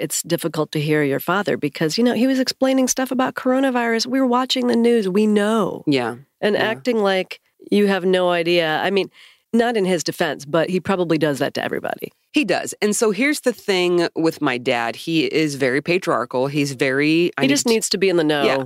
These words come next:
Speaker 2: he needs to know everything first. Like the time when I
Speaker 1: Uh-huh.
Speaker 2: found out someone that we all knew died before he did, and it was my best day ever 'cause I got to call him and tell him, and he was like, "Oh, I, well," uh, and just, he hated that he didn't get to be the bearer of the bad news.
Speaker 1: You should start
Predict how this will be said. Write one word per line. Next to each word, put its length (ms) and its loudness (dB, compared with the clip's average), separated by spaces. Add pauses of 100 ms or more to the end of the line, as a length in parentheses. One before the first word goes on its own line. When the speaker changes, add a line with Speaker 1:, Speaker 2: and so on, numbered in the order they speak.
Speaker 2:
he 100 0
needs 200 2
to 180 2
know 160 2
everything 320 2
first. 400 -2
Like 100 0
the 100 0
time 200 2
when 80 2
I 100 0
Speaker 1:
Uh-huh. 80 -2
Speaker 2:
found 240 -2
out 300 -2
someone 180 -2
that 80 0
we 140 0
all 180 0
knew 240 0
died 300 -2
before 220 -6
he 140 -4
did, 140 0
and 100 2
it 60 0
was 160 -6
my 120 0
best 280 -4
day 160 0
ever 220 -2
'cause 100 -8
I 80 0
got 140 -6
to 60 -8
call 200 -2
him 220 0
and 100 -2
tell 220 -4
him, 240 0
and 80 -2
he 60 -2
was 120 -2
like, 220 0
"Oh, 480 2
I, 180 2
well," 460 0
uh, 360 0 (120)
and 160 -6
just, 240 -8
he 340 -6 (100)
hated 220 0
that 140 -4
he 160 2
didn't 260 -2
get 140 -2
to 80 -2
be 100 0
the 80 0
bearer 260 0
of 100 -6
the 60 -4
bad 160 0
news. 320 -4 (580)
Speaker 1:
You 80 4
should 140 0
start 340 -2